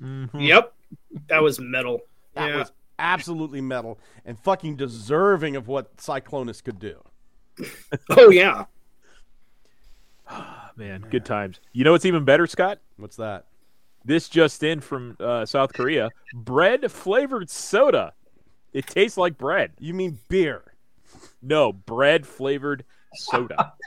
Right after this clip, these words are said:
Speaker 3: Bread flavor-, flavored soda is beer. You cannot tell me any differently. It is what it
Speaker 2: That
Speaker 3: is,
Speaker 2: is what it
Speaker 3: and
Speaker 2: is.
Speaker 3: it's beer.
Speaker 1: Oh, yeah?
Speaker 2: Yeah.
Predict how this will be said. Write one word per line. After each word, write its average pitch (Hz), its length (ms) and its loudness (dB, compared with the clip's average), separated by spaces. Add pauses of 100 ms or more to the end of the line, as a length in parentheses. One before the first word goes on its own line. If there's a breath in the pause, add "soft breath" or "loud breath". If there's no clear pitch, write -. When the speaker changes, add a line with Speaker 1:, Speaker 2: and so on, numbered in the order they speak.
(360)
Speaker 3:
Bread 165 260 -6
flavor-, 196 540 -8
flavored 160 400 -12
soda 127 340 -8
is 104 200 -16
beer. 90 280 -18 (220)
You 127 220 -14
cannot 139 400 -8
tell 165 160 -10
me 139 160 -8
any 170 160 -12
differently. 147 540 -14 (520)
It 113 160 -10
is 131 240 -8
what 143 160 -8
it 143 120 -8
Speaker 2:
That 330 100 0
Speaker 3:
is, 415 100 0
Speaker 2:
is - 60 -14
what 113 100 -6
it 107 80 -8
Speaker 3:
and 110 100 -8
Speaker 2:
is. 107 140 -10
Speaker 3:
it's 107 100 -16
beer. 113 380 -12 (680)
Speaker 1:
Oh, 143 180 0
yeah? 147 280 0
Speaker 2:
Yeah. 330 240 0